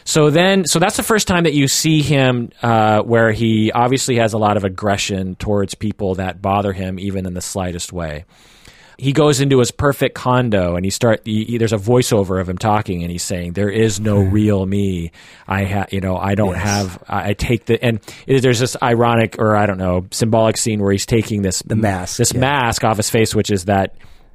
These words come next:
Speaker 1: that beauty mask that you
Speaker 2: Yes.
Speaker 1: put on, and it's see-through, and he's taking off a mask that looks just like him, and it reveals him. Do you know what I mean? It's
Speaker 2: Oh,
Speaker 1: like
Speaker 2: yeah. It, the, the ma-, the mask almost had more char-, more, more personality than the, than what's being <laughs> revealed underneath.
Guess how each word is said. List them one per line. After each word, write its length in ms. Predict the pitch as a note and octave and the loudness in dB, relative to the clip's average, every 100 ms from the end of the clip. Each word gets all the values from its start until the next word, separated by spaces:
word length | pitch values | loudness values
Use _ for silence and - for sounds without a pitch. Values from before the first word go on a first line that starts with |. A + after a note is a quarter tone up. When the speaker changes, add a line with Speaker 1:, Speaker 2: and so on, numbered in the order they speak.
| - | -6
Speaker 1:
that 220 | G#2+ F2+ | -6 -2
beauty 320 | A#2 C3 A2+ | 2 2 2
mask 460 | G2+ F2 E2 - - | -4 -6 -6 -8 -8
that 120 | F2+ | -6
you 60 | F#2 | -4
Speaker 2:
Yes. 120 | - | -2
Speaker 1:
put 80 | F#2+ | -2
on, 240 | F2+ F2+ | -2 -4
and 140 | G2 | -4
it's 120 | G#2 - | -4 -4
see-through, 580 | - E3 - F2+ D#2 D#2 - - - - | -2 -2 -2 -6 -6 -10 -16 -20 -20 -6
and 140 | A2+ | -4
he's 120 | G#2+ | -4
taking 360 | - D3 C#3 C3 | 0 0 2 2
off 180 | A2+ A2 | 2 0
a 80 | G2 | 0
mask 560 | G#2 A#2 G2 F#2+ - | 0 0 0 -2 -2
that 160 | A2+ G2+ | -2 0
looks 220 | G#2+ - | -2 0
just 200 | A#2 - | 0 2
like 200 | G#2+ G2 | 0 0
him, 480 | - B2 G2 F#2 F#2+ _ - | 0 2 2 0 -6 _ -2
and 160 | G#2+ A2 | 0 2
it 100 | G#2 | 2
reveals 540 | G#2+ G2+ G#2+ G#2 - | 2 4 4 4 0
him. 360 | - B2+ G2 D#2 | -2 0 0 0
Do 80 | - | 0
you 40 | |
know 80 | A2 | 4
what 100 | A2 | 4
I 20 | |
mean? 180 | A2 A2 | 4 2
It's 100 | G#2+ | 2
Speaker 2:
Oh, 40 | E3 | 4
Speaker 1:
like 80 | |
Speaker 2:
yeah. 140 | F#3+ B2+ | 2 2
It, 100 | D#3 C3+ | 2 2
the, 160 | D3+ | 0
the 140 | C#3 D3 | 0 2
ma-, 240 | C3 C#3+ - | 4 2 0
the 180 | C3+ C3+ | 0 4
mask 560 | C3 G3 G#3 - - - - - | 4 4 2 0 -2 -8 -10 -2
almost 320 | C#3+ E3+ - | 2 2 2
had 200 | F#3 D#3+ | 2 4
more 200 | C3+ C3 | 4 2
char-, 380 | A#2+ - C3+ C3+ C#3+ | 0 0 2 0 0
more, 380 | B2+ C#3 C3 - - - - - | 2 2 2 -2 -18 -20 -20 -6
more 260 | A#2+ C3 C#3 | 0 2 4
personality 800 | D#3+ C#3 - A#2+ A#2+ A#2 A2 G#2+ | 4 2 2 2 2 0 -2 -2
than 220 | A2+ A2+ | -2 -2
the, 120 | - | -4
than 240 | - A2 G#2 | -2 0 0
what's 140 | G#2 | 0
being 220 | - A#2+ A#2+ | 0 2 4
<laughs> 80 | A#2 | 2
revealed 360 | E3 - D#3 | 2 0 0
underneath. 540 | A#2+ B2+ G#2+ G2+ G#2 | 2 2 0 -2 -6